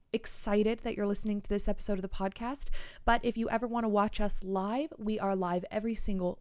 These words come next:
Thursday. We would like to remind everyone that if you tweet at us and use the hashtag the tabletop tavern hashtag on Twitter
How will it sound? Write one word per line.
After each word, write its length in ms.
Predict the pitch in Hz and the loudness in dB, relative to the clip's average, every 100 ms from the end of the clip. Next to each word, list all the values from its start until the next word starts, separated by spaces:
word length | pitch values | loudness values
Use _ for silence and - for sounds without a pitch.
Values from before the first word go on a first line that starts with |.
| - - | 0 4
Thursday. 600 | 196 214 - 254 285 - | 6 6 6 6 4 2
We 140 | 254 | 2
would 80 | 285 | 4
like 160 | 294 302 | 2 0
to 100 | 320 | 0
remind 440 | 269 240 233 226 226 | 2 4 4 2 2
everyone 600 | 226 220 233 220 214 214 - | 2 4 2 4 2 2 2
that 260 | 202 226 - | 4 4 4
if 240 | 247 - | 0 2
you 140 | 254 | 0
tweet 420 | - - 254 285 - - | 6 8 8 6 0 2
at 200 | 247 - | 2 2
us 260 | 277 302 | -2 0
and 180 | - 214 | 0 0
use 380 | 202 202 208 196 185 | 2 4 2 0 -2
the 260 | 202 202 | 0 0
hashtag 720 | - 220 214 - - 214 202 180 | 0 0 4 8 8 8 4 2
the 140 | 208 | 2
tabletop 600 | - 226 - - 214 208 - | 6 6 6 2 2 4 6
tavern 480 | - 233 233 214 202 - | 8 8 6 2 0 -2
hashtag 480 | 202 - 214 202 196 | 0 6 6 6 2
on 200 | 202 196 | -2 2
Twitter 400 | - 269 285 | 2 4 4